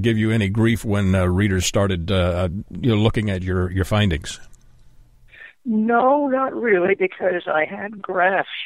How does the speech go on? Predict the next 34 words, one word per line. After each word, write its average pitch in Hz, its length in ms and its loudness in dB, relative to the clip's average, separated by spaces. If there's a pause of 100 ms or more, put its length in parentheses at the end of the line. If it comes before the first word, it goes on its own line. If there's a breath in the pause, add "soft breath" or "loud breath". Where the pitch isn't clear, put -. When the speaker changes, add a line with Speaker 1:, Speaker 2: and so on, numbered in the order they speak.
Speaker 2:
showing 156 460 -2
that 139 180 -10
distribution. - 880 -10
There - 100 -10
was - 180 -8
actually - 420 -8
one, 156 380 -6 (100)
one 202 280 -4
illustration 156 840 -6 (540 loud breath)
that - 100 -16 (140)
showed 76 280 -6 (100)
that - 140 -12 (140)
the, - 320 -8
uh, - 180 -10 (640 soft breath)
females 151 580 -4
and 160 160 -4
males 143 520 -2
were 160 260 -6 (800)
almost 202 360 -2
exactly - 480 -10
the - 140 -12 (100)
same - 200 -10
average, 208 640 -6 (220)
but - 160 -8 (160)
that, - 200 -10 (240)
uh, - 140 -6 (500 loud breath)
males 175 440 -4
were 143 100 -8
both 151 320 -8
dumber - 320 -6
at - 100 -12
one - 260 -8
end - 180 -6
and - 120 -10